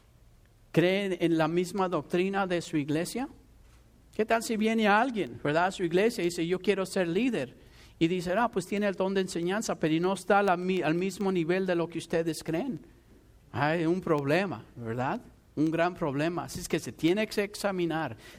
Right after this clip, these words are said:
tiene que cumplir los requisitos de Primera Timoteo tres y Tito capítulo uno. ¿Por qué esto es importante esto? Por esto, hermanos.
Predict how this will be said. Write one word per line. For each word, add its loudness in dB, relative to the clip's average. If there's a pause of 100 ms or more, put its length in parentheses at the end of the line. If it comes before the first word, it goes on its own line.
tiene 4
que 0
cumplir -2
los 0
requisitos -4
de -2
Primera 0
Timoteo -2
tres -4 (500)
y 0
Tito -2
capítulo -2
uno. 0 (420)
¿Por -2
qué 2
esto -2
es -2
importante 0
esto? -8 (580)
Por 2
esto, 0
hermanos. -6